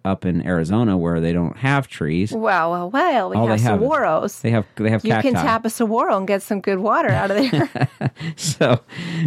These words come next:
Speaker 1: uh, so other than drinking cactus juice,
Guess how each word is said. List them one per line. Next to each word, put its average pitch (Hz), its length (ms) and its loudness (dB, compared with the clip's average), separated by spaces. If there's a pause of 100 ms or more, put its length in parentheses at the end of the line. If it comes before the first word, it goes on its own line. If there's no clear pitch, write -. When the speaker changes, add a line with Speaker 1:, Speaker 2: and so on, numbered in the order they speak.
(100)
Speaker 1:
uh, 117 280 0 (420)
so - 180 -2
other 165 200 2
than 131 160 2
drinking 123 400 2
cactus 127 460 0
juice, 113 420 -2